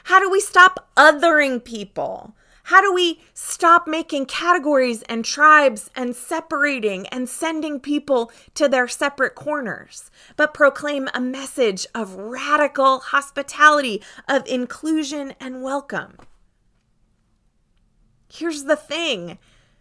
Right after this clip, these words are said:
None of those are easy questions. They're not answered without cost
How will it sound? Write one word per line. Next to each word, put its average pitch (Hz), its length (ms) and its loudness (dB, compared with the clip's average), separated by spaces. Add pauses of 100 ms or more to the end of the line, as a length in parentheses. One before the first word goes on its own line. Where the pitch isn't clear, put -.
(220)
None 349 200 -6
of 302 120 -8
those 320 300 -2
are 240 420 -2
easy 240 840 -8
questions. - 1040 -14 (480)
They're 311 180 4
not 302 420 2 (460)
answered 311 520 0
without 294 460 4
cost - 680 4